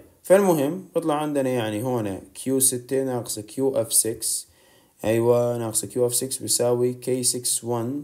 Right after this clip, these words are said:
في دي وان، زي ما تعلمنا يعني من خلال الماتريكس. عندنا كيو اف سكس هي موجب ستة وثلاثين، كي سكس وان طبعا روح طلعها، هاي ما فيش عندنا غير سكس وان، هاي هون سكس واحد بوينت ثلاثة ثلاثة اي اي.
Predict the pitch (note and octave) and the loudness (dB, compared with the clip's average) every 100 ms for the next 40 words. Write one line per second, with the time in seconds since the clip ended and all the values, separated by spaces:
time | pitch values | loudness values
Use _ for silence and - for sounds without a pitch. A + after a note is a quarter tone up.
0 | - - C3 C3 C3 - B2 B2+ G#2 B2+ | -10 -6 -4 -2 -4 -6 -4 -2 0 -2
1 | D3+ D#3 D3 C3 A2 G#2+ G#2 G#2 B2+ B2+ | -4 -4 -2 -2 -2 -2 -2 -2 -4 -4
2 | D3 D#3+ D#3+ D3+ D#3 D3+ C#3+ C3+ G#2 G2 | -6 -6 -6 -4 0 2 2 2 -2 -4
3 | G2 - - - - - D3 D3+ C#3+ D3 | -6 -6 -8 -12 -20 -6 -2 0 0 0
4 | C#3+ C3+ - D3 - C#3 A#2 B2 C3+ C#3+ | -2 2 0 0 -2 -2 -2 -4 -6 -12
5 | - C3 B2 C3 B2 - G#2+ A2 B2 C3+ | -10 -8 -6 -8 -12 -10 -8 -6 -4 -4
6 | C3+ - - _ - C3 C3 B2+ - B2+ | -6 -12 -20 _ -4 0 0 -2 -4 -2
7 | C3 C3 A#2+ A2+ A2+ - G#2+ G#2+ G2 - | -2 -2 -2 -2 -4 -4 -2 -2 -4 -8
8 | A#2 F#2 F#2+ A2 G2 F2 F2+ F2 F2+ F2 | -10 -10 -12 -10 -10 -8 -8 -8 -8 -8
9 | - - F#2+ F#2 F2+ E2+ F#2+ F#2 - _ | -10 -12 -10 -10 -10 -12 -12 -12 -14 _
10 | _ _ _ - A#2 - - G#2+ G#2 G#2 | _ _ _ -4 -4 -8 -8 -6 -6 -8
11 | F#2+ G#2+ G2+ - G2+ F#2+ - G2+ F#2 - | -8 -6 -6 -2 -2 -4 -4 -4 -4 -6
12 | G#2 - G3+ F3 | -4 -2 0 0